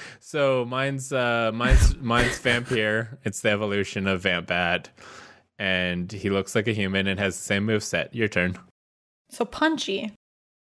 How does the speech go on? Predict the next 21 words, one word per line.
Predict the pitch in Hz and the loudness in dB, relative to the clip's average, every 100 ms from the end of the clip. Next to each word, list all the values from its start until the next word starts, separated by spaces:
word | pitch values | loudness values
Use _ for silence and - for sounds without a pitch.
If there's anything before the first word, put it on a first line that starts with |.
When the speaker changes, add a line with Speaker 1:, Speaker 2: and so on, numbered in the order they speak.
| _ | _
Speaker 2:
Punchy | - 254 254 | -4 -2 2
is | 302 | 0
gonna | 233 202 | 0 -2
evolve | 196 190 196 208 208 _ _ _ - | -2 -2 -2 -6 -8 _ _ _ -8
into | 202 196 - - 233 _ _ _ _ _ _ _ _ _ _ - | -6 -6 -8 -14 -16 _ _ _ _ _ _ _ _ _ _ -2
a | 208 | -2
bigger | 185 185 226 233 226 240 226 240 - - - | -2 -2 2 2 4 2 2 -4 -10 -6 -6
Speaker 1:
<laughs> | - - | -2 4
Speaker 2:
arm. | 208 190 190 240 262 | 6 6 6 4 4
<laughs> | - - - 659 - - - - _ _ _ - - - - 247 269 | 4 -2 -6 -8 -12 -14 -20 -20 _ _ _ -16 -12 -10 -12 -12 0
And | 320 339 262 254 302 277 - _ _ _ _ _ - | 2 4 2 0 0 -2 -10 _ _ _ _ _ -6
the | 226 220 | 0 2
middle | 233 277 | 4 6
evolution, | 277 285 285 294 330 339 359 349 _ _ _ _ _ _ | 6 4 2 0 2 0 0 -6 _ _ _ _ _ _
he's | 240 226 | -6 2
gonna | 247 254 | 2 2
have | 247 226 | 2 2
a | 226 | 0
little | 226 220 | 2 2
middle | 214 226 226 202 | 4 2 4 2
finger | - 220 208 80 80 220 | 2 0 0 -4 -6 -8